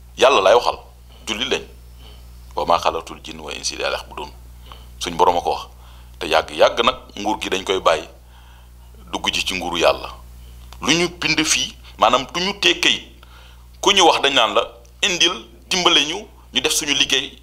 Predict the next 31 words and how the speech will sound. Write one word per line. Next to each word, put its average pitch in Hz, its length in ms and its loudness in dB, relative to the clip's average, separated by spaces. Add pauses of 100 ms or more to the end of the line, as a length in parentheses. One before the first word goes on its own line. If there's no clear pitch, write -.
(160)
ba - 140 0
ëllëg 160 180 0
suñu 143 220 -2
borom 131 200 4
bu 135 80 -4
ñu 139 100 2
laajee 127 380 2 (720)
conseil 160 360 4
bi 143 100 -2
ma 160 80 2
la 160 60 4
defoon 143 300 -2
ci - 80 -10
président, 113 380 0 (240)
loo 135 180 4
ko 131 100 4
wax?" 107 120 4 (1200)
Ñu 107 120 -6
mën 110 180 0
a 101 40 -4
ne, 101 140 0 (260)
de 104 60 0
waxoon 104 280 4
nañ 92 160 -8
lii, 90 180 -10
waxoon 87 280 -4
nañ 85 180 -12
lii, 80 80 -12
waxoon 78 240 -8
nañ 60 180 -12
lii. 52 100 -14